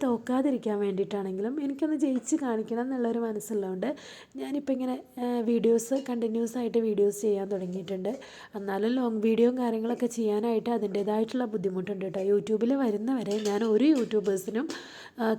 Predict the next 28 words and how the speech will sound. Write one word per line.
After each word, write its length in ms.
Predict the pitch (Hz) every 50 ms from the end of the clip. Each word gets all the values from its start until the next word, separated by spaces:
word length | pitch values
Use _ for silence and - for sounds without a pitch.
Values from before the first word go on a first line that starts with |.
| 220
കമന്റ് 380 | 233 220 202 214 220 220 202 226
ചെയ്യോ 340 | 220 214 214 208 202 196 233
ലൈക്ക് 320 | 202 202 208 202 202 -
ചെയ്യോ 180 | - 226 220 214
ഒന്നും 240 | 214 220 240 254
ചെയ്യില്ല. 340 | 254 233 220 202 196 190 190
ഇഷ്ടപ്പെട്ടതാണെങ്കിലും 1040 | 190 190 185 - - 247 240 254 247 240 254 247 262 247 233 220 208 214 233 277 285 277
കണ്ട് 200 | 277 254 240 233
സ്ക്രോൾ 320 | 254 - - - 233 220 220
ചെയ്ത് 200 | 214 220 214 226
അങ്ങ് 200 | 226 220 214 220
പോവുക 340 | 214 233 220 208 202 208
എന്നുള്ളതായിരുന്നു 640 | 208 208 233 226 214 202 185 202 196 190 185 190 196
കേട്ടോ 180 | 190 170 190
എൻ്റെ 220 | 190 190 190 190 196
ഒരു 240 | 190 196 190 196 226 - -
പരിപാടി. 380 | 196 185 185 180 180 180 220 294 - - - - - - - - -
പക്ഷേ 160 | 247 233 277
ഇപ്പം 240 | 269 277 - 294 311
ഞാൻ 460 | 311 269 240 240 240 247 233 277 302 -
ചെറിയ 320 | - 226 208 208 214 240
തോതിലാണെങ്കിലും 760 | 233 247 247 247 254 269 294 311 302 269 262 247 269 285 285 262
ഇതിലേക്ക് 420 | 226 220 214 220 226 220 - 269
ഇറങ്ങിയപ്പോഴാണ് 640 | 240 208 202 202 202 208 - 240 254 262 240 202 202
എനിക്ക് 400 | 214 233 233 202 190 175 - 233 220
ഓരോ 240 | 208 202 208 220 233
ലൈക്കിൻ്റെയും 680 | 247 240 214 196 - - - 247 233 220 220 240 254 -
കമന്റിൻ്റെയും 680 | 233 214 190 190 196 190 185 220 220 208 190 208 226 277